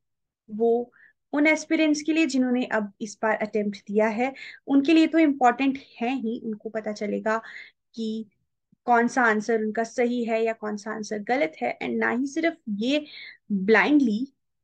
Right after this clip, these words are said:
एक answer की से match करके बिलीव कर लेना कि हो सकता है ये आपका answer गलत हो, एक explanation के साथ,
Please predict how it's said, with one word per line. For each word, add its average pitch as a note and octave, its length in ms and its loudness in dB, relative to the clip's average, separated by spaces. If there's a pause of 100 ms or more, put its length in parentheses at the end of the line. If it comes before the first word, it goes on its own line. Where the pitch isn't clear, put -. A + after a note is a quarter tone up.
(160)
एक G#3+ 300 2
answer G#3 460 2
की A3 240 -8
से A3+ 160 0
match G#3 300 -2
करके G#3+ 400 -2
बिलीव A3 520 -8
कर A3 160 0
लेना G#3+ 300 2
कि G#3 140 -16
हो A3 100 -8
सकता G#3 260 -6
है G#3+ 60 0
ये A3 60 0
आपका G#3+ 240 -4
answer A3 200 -4
गलत A#3 280 -4
हो, E4+ 100 -6
एक E4+ 160 -6
explanation E4+ 680 -2
के F4 140 -4
साथ, D#4+ 480 0